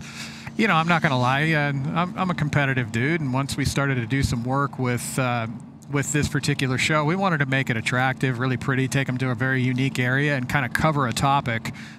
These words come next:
and that being overland, that's, uh, starting to gain some attraction. So we wanna,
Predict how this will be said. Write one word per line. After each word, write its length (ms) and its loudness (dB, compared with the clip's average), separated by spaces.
and 80 -2
that 140 2
being 220 0
overland, 680 0
that's, 400 0
uh, 320 2
starting 260 2
to 40 0
gain 200 2
some 160 -2
attraction. 500 2
So 140 -2
we 80 2
wanna, 340 2